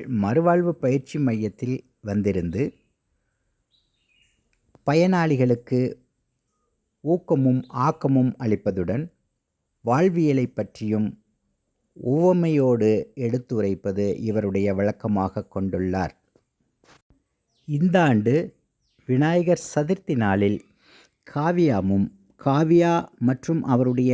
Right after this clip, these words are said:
குடும்பத்தாருடன் கலந்து கொண்டு விநாயகர் சதுர்த்தியை சிறப்பித்தது எங்களுக்கு மகிழ்ச்சியை ஏற்படுத்தின. நாம்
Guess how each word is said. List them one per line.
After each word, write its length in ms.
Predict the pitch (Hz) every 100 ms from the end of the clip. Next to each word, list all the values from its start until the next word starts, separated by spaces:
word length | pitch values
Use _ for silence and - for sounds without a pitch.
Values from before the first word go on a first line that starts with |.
| 120
குடும்பத்தாருடன் 1000 | - 175 185 190 190 185 170 165 165 170 165 _ -
கலந்து 380 | 104 101 95 92
கொண்டு 340 | 95 90 95 92 - _ _ _ _
விநாயகர் 680 | 98 113 131 139 139 131 120 -
சதுர்த்தியை 600 | 104 107 - 101 95 98 - _ _ _ -
சிறப்பித்தது 880 | - 127 120 - 120 - 113 98 101 - _ _ _ -
எங்களுக்கு 640 | 107 110 101 98 - 98 98 - _
மகிழ்ச்சியை 720 | 107 98 104 113 - - 104 98
ஏற்படுத்தின. 640 | 98 98 - 92 - 92 95 87 - _ _ _ _ _ _ _ _ _ _
நாம் 340 | 127 139 156